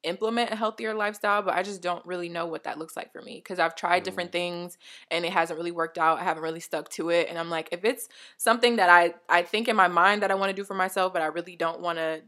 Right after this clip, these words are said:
Speaker 1: do it every single day, I'm like, it's just not gonna work. So, I'm trying to figure it out, you know? I
Speaker 2: Mm.
Speaker 1: just, I don't know. I feel like quarantine, that's made us fall into a lot of things that we might not have wanted to, eating whatever we want, drinking whatever we want,
Speaker 2: If it's
Speaker 1: smoking
Speaker 2: there, it's
Speaker 1: hookah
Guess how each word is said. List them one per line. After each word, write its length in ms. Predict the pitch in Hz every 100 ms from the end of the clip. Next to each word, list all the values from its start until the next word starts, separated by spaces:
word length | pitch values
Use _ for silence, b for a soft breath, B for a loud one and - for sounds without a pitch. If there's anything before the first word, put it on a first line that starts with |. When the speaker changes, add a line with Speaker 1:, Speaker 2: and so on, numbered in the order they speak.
| _
Speaker 1:
do 160 | 175 196
it 160 | 202 -
every 200 | 160 175
single 240 | 185 160
day, 220 | 151 160 170
I'm 80 |
like, 160 | 165 147
it's 120 | 160
just 120 | 160
not 140 | 165 147
gonna 160 | 160 151
work. 420 | 135 156 202 - B B B -
So, 580 | - 156 151 147 156 175 _ _ _ -
I'm 100 | 254
trying 160 | 381 339
to 40 |
figure 180 | 294 277
it 80 | 285
out, 360 | 277 - -
you 100 | 196
know? 360 | 202 202 202 220 - _
I 140 | 190 196
Speaker 2:
Mm. 60 |
Speaker 1:
just, 500 | 208 202 - - - _ _ _ b b b b -
I 80 |
don't 120 | 196 208
know. 140 | 196
I 100 | 170
feel 160 | 185 190
like 320 | 180 175 - _
quarantine, 880 | - 196 196 190 190 175 165 156 170
that's 460 | 165 165 170 - - _ _ _ _ -
made 300 | 180 175 170
us 560 | 165 165 170 - - _ -
fall 360 | - 170 165
into 320 | 170 170 180
a 20 | 165
lot 340 | 160 160 151
of 100 | 160
things 500 | - 170 165 165 170
that 160 | 170 156
we 120 | 170
might 260 | 175 170
not 180 | 170 160
have 120 | 170 160
wanted 420 | 156 151 170 202
to, 340 | 294 269 294 -
eating 260 | 180 170
whatever 280 | 170 165 160
we 140 | 160
want, 580 | 156 220 320 311 294 285
drinking 300 | 240 269 262
whatever 300 | 254 240 233
we 160 | 240 233
want, 680 | 226 226 220 220 214 220 226
Speaker 2:
If 0 |
it's 100 | -
Speaker 1:
smoking 360 | 208 202 214 220
Speaker 2:
there, 240 | 220 214
it's 60 |
Speaker 1:
hookah 20 | 202